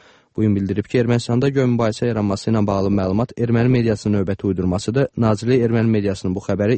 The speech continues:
iki dost və qardaş xalq arasında münasibətlərə kölgə salmaq cəhdi kimi qiymətləndirir.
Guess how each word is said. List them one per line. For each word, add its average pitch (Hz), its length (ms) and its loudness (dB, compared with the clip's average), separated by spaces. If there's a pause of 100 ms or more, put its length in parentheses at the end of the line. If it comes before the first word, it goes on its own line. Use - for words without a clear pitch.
iki 135 240 -4
dost 131 240 -2
və 113 160 0
qardaş 110 380 0
xalq 113 180 0
arasında 101 380 0
münasibətlərə 98 560 -2
kölgə 107 260 0
salmaq 107 480 0
cəhdi 85 240 -6
kimi 82 240 -2
qiymətləndirir. 85 640 0